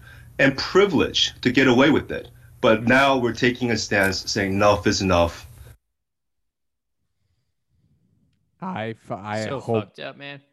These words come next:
Speaker 2: this guy gets what's coming to him.
Speaker 3: How can he not at this point? Like, h-, how the hell do they cover this up and, like, not have any type of repercussions?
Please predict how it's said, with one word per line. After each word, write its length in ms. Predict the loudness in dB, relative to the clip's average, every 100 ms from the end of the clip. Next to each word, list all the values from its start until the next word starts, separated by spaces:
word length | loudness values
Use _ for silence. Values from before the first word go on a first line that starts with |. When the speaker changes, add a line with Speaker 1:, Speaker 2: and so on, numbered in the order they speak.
| _
Speaker 2:
this 200 | -8 -8
guy 500 | -8 -8 -6 -6 -8 -12
gets 260 | -10 -10 -12
what's 140 | -20
coming 260 | -14 -14 -14
to 80 | -18
him. 180 | -18 -20 _ _ _ _ _ _ _ _
Speaker 3:
How 160 | -8
can 160 | -8 -8
he 100 | -10
not 300 | -8 -6 -6
at 100 | -8
this 140 | -18
point? 340 | -20 -20 -20 -18
Like, 220 | -18 -18
h-, 220 | -20 -20 -20 _ _ _ _ _ _ _
how 420 | -18 -8 -4 -4 -4
the 100 | -8
hell 560 | -8 -6 -6 -8 -12 _ _ _ _ _ _ _ _ _ _ _ _ _ _ _ _
do 80 | -20 -12
they 340 | -6 -4 -6
cover 400 | -8 -8 -6 -6
this 260 | -8 -10 -8
up 220 | -8 -8
and, 100 | -10
like, 160 | -12 -14
not 360 | -12 -8 -8 -8
have 220 | -10 -8
any 340 | -10 -12 -14
type 320 | -14 -14 -14
of 240 | -16 -18 -20 _ _ _ _ _ _
repercussions? 840 | -18 -14 -10 -10 -12 -20 -20 -20